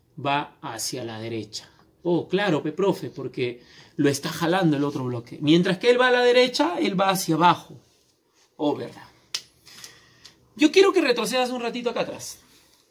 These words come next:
Yo te pregunto, acá, mira, mira, mira, mira. ¿Este peso cuánto vale? Vale ciento veinte newton, ¿verdad? Porque doce kilogramos, masa por gravedad, ciento veinte newton. ¿Y el ciento veinte newton le hemos tomado en cuenta con la aceleración?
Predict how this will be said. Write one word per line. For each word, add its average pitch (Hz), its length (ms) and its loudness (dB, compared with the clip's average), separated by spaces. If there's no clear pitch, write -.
Yo 294 140 0
te - 80 2
pregunto, 175 520 2
acá, 302 480 4
mira, 240 240 0
mira, 233 220 0
mira, 202 240 -4
mira. 185 260 -10
¿Este 294 240 0
peso 311 320 0
cuánto 285 260 4
vale? 120 240 0
Vale 190 300 4
ciento 202 340 4
veinte 170 280 0
newton, 185 320 0
¿verdad? 147 400 0
Porque 151 380 -4
doce 190 280 -4
kilogramos, 202 480 4
masa 190 240 -2
por 196 120 -4
gravedad, 190 380 -2
ciento 208 240 -8
veinte 165 240 -6
newton. 120 220 -16
¿Y 220 140 -4
el 262 100 4
ciento 359 340 0
veinte 302 260 4
newton 269 380 2
le 240 60 2
hemos 220 200 2
tomado 262 220 2
en 269 80 2
cuenta 269 280 2
con 254 120 2
la 240 80 0
aceleración? 233 540 0